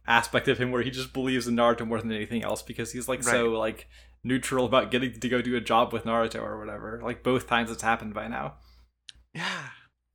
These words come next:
Speaker 2: Neji is so weird here.
Speaker 1: Yeah.
Speaker 2: Like, in the, in the, like, in original, like, s-, s-, stretch, like, in general, right? Like
Speaker 1: Right, like, both in the sense of, like, I, he, he feels like they don't really, like, have an angle on, like, what they're, like, trying to do with him, and it doesn't connect, like, where he, like,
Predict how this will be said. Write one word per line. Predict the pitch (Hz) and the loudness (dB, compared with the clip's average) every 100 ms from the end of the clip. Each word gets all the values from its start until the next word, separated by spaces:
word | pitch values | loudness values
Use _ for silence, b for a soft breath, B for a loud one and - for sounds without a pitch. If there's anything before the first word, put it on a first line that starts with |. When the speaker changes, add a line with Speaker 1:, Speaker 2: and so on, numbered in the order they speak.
| _ _ | _ _
Speaker 2:
Neji | 156 175 294 | -8 -6 -4
is | 320 | -4
so | - 165 | -2 -4
weird | 120 104 78 | -4 -8 -8
here. | - - - - - b b b b b _ | -8 -8 -8 -12 -20 b b b b b _
Speaker 1:
Yeah. | - 170 | -4 0
Speaker 2:
Like, | 156 | 0
in | 151 | 0
the, | 143 135 | 0 0
in | 131 139 | 0 -2
the, | 131 | 0
like, | 127 127 | 0 0
in | 123 | 0
original, | 117 107 120 117 120 120 113 | 0 0 -2 -4 -6 -6 -4
like, | 117 | -6
s-, | 117 - - - | -6 -8 -8 -10
s-, | - - - - | -12 -12 -12 -8
stretch, | - - 120 117 | -4 2 2 2
like, | 123 120 131 - | -4 0 0 0
in | - 127 | -4 -2
general, | 117 117 104 - | -2 -2 -2 -4
right? | 90 110 110 | -2 -2 -2
Like | 98 107 | -4 2
Speaker 1:
Right, | 208 165 147 | 8 8 8
like, | 170 165 | 4 6
both | 185 175 | 6 4
in | 190 | -2
the | |
sense | 175 175 | 0 0
of, | 156 | 0
like, | 160 | 0
I, | 151 143 | 4 2
he, | 151 160 160 - _ _ - | 0 -8 -10 -12 _ _ -20
he | - | -16
feels | 147 160 165 | -8 -2 0
like | 156 151 | 0 2
they | 135 | 0
don't | 113 123 135 104 | 2 0 0 -2
really, | 113 123 123 120 117 | -2 -2 -2 -2 -4
like, | 107 117 | -4 -6
have | - 113 120 127 120 | 0 4 6 4 2
an | 120 | 0
angle | 117 127 | 0 0
on, | 127 | -2
like, | 120 | -2
what | 110 104 117 - | 0 2 2 2
they're, | 127 | 0
like, | 113 117 | 0 -2
trying | - 120 120 | 0 0 2
to | 120 | 2
do | 139 | 0
with | 139 | 0
him, | 143 | -2
and | 123 | -2
it | 113 | 0
doesn't | 113 123 | -2 -2
connect, | 120 117 | -6 -4
like, | 117 - | -6 -4
where | 104 117 | 0 2
he, | 117 120 113 | 0 -4 -6
like, | 104 113 - | -4 -6 -8